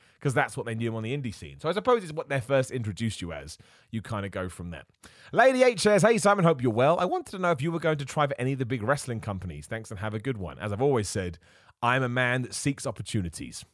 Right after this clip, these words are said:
So we'll see what happens in two thousand twenty-two. John says, "Obvious question for you. If there had to be a Christmas-themed pay-per-view, what would it be and why?" Well,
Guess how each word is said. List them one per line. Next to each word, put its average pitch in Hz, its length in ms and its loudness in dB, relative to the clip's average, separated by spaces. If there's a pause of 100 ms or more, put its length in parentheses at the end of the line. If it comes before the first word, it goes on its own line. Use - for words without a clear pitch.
(200)
So - 120 -6
we'll 85 100 -4
see 107 140 -6
what 98 120 -4
happens 90 220 -6
in 87 100 -8
two 90 140 -10
thousand 80 320 -10
twenty-two. 78 480 -14 (560)
John 254 320 6
says, 180 480 6
"Obvious 156 340 2
question 185 360 0
for 107 220 -2
you. 76 160 -6
If 139 120 -6
there 151 80 -2
had 170 180 -4
to 160 80 -10
be 147 120 -2
a 120 40 -2
Christmas-themed 127 680 -4
pay-per-view, 98 600 -4 (220)
what 107 260 0
would 131 140 0
it 110 100 -6
be 95 260 -6
and 113 140 -4
why?" 110 520 0 (1000)
Well, 139 680 6